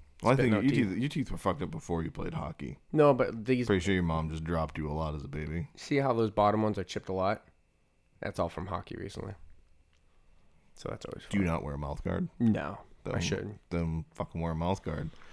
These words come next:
Speaker 2: Yeah,
Speaker 1: Should
Speaker 2: I was contemplating it.
Speaker 1: Mouth guards are for pussies, but, you know,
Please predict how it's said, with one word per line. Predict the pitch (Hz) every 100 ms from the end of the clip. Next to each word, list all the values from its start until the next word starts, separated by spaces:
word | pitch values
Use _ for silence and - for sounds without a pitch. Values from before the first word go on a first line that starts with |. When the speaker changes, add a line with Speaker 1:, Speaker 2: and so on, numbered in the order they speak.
| - -
Speaker 2:
Yeah, | -
Speaker 1:
Should | 147 -
Speaker 2:
I | 131
was | 123 -
contemplating | 123 208 - 101 101
it. | - - - - -
Speaker 1:
Mouth | 110 110 117 120
guards | 110 92 90
are | 90
for | 87
pussies, | 85 107 92 82 78
but, | 80 85 85 -
you | 101
know, | 85 82 78